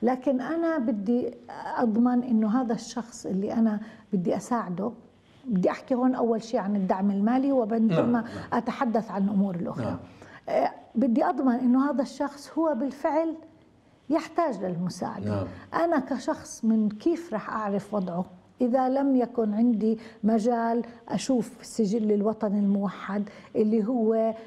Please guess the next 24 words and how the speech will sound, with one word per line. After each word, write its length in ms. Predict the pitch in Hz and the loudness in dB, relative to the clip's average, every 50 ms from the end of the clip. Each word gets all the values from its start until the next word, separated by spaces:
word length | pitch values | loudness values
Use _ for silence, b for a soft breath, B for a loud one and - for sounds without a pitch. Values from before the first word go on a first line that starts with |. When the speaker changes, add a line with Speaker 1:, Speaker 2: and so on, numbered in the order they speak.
| B B - - 226 208 | B B -4 -2 0 0
Speaker 1:
عنده 600 | 196 190 220 240 240 226 202 185 214 208 214 214 | 2 2 4 4 4 4 4 4 2 2 2 2
بيانات 680 | 214 190 196 220 220 214 214 214 226 220 220 226 - 233 | 2 2 2 2 2 2 2 2 2 2 2 0 -2 -4
عن 220 | 170 202 202 214 | -2 0 0 0
أربعة 340 | - - 220 202 202 175 190 | 0 0 0 0 0 0 0
ونص 420 | 196 202 202 220 226 226 - - - | 0 0 2 2 2 0 -2 -6 -2
مليون 380 | 208 202 208 208 214 208 202 190 | 0 2 2 2 4 4 2 0
فرد، 480 | - - 214 220 220 214 202 - - - B B B B B B B | 0 0 -2 -2 -2 -2 -4 -8 -12 -16 B B B B B B B
وبالتالي 880 | - 220 226 208 220 220 226 - 269 240 233 226 220 220 220 226 - 226 | 2 2 2 2 0 -2 -2 0 0 2 2 2 2 2 2 2 2 2
ممكن 520 | 202 233 254 240 247 - 254 220 208 208 | 4 4 4 4 2 0 0 0 2 2
يعرف 520 | 214 220 214 202 214 208 208 208 208 - 226 | 2 2 0 0 0 0 -2 -2 -4 -4 -2
وضع 280 | 214 220 202 185 190 | 0 0 0 0 0
الإنسان 840 | 190 196 196 208 - - - 202 202 202 - - 226 202 202 208 208 208 B B B B B | 0 0 0 0 0 0 2 2 2 2 2 0 0 0 0 0 -2 -2 B B B B B
إذا 180 | 220 202 226 214 | 0 2 2 2
هو 280 | 196 254 247 214 196 208 | 2 2 2 2 0 0
بالفعل 440 | 214 202 208 202 - 226 190 196 202 | 0 0 0 0 0 -2 0 0 0
بحاجة 520 | 190 196 165 - 208 208 196 180 202 196 190 | 0 -2 -2 -2 0 0 0 0 0 0 2
للمساعدة؟ 800 | 196 190 190 196 196 190 190 190 - 208 165 165 165 165 170 - B B B B B B - | 2 2 2 2 2 0 0 0 -2 -2 -4 -4 -6 -8 -8 -10 B B B B B B -2
أنا 240 | 311 330 330 294 262 | 0 0 2 2 4
واجبي 440 | 254 262 285 277 214 202 196 208 | 4 4 2 2 0 0 -2 -2
كشخص 640 | 202 - 233 220 - 277 269 262 - - - - - - | -2 -2 -4 -4 -2 -2 -4 -4 -4 -12 -16 -20 -12 -4
بدي 480 | 196 190 233 214 185 165 190 190 190 - | -2 0 0 0 0 0 0 0 0 0
أقدم 640 | 214 208 - - 247 226 190 185 196 185 185 180 | -4 -6 -2 -2 -2 0 0 -2 -2 -2 0 0
مساعدة 540 | 185 - - 220 202 185 175 170 165 170 170 | -2 -2 -2 -2 0 0 -2 -2 -4 -4 -4
مالية 500 | 170 165 170 175 170 180 185 202 233 | -4 -2 -2 -2 0 0 0 0 0